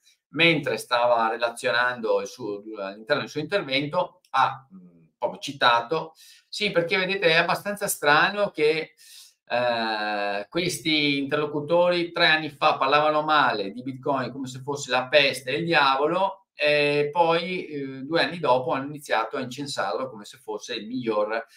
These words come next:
asset del mondo". E lui proprio disse: "Chissà quanti ne avranno comprati magari in quel frangente".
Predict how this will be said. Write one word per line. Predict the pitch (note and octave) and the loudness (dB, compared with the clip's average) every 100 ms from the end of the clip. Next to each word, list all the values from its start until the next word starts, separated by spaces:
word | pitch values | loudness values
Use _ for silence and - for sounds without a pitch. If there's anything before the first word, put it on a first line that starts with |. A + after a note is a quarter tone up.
| _ | _
asset | - C#3+ C#3 D3+ D3 | 2 2 2 -2 -4
del | D#3+ C#3+ | -4 -2
mondo". | B2+ A#2+ A#2 B2+ B2+ | -2 -2 -2 -4 -4
E | D3+ | -6
lui | F#3 F3 | -6 -4
proprio | C#3 C3+ B2+ | -4 -4 -6
disse: | B2 - - | -6 -8 -12
"Chissà | - - - A3+ A3+ | -12 -6 -2 -2 -2
quanti | G#3 F#3+ A3+ A#3 | 0 2 0 -6
ne | D3 B2+ | -4 0
avranno | B2+ D3 E3+ D#3+ A#2 | 2 2 0 -2 -4
comprati | D#3 D#3+ D#3 C#3 A2 - - | -6 -4 2 4 4 -2 -12
magari | F3 D#3 G#2+ G2+ G2+ C3 | -4 -2 0 0 0 -4
in | C#3 A#2 | -10 -8
quel | A2+ G#2+ | -8 -8
frangente". | - A2+ A2 A2+ F#2 F2+ G2 G2 | -10 -10 -6 -8 -8 -12 -12 -14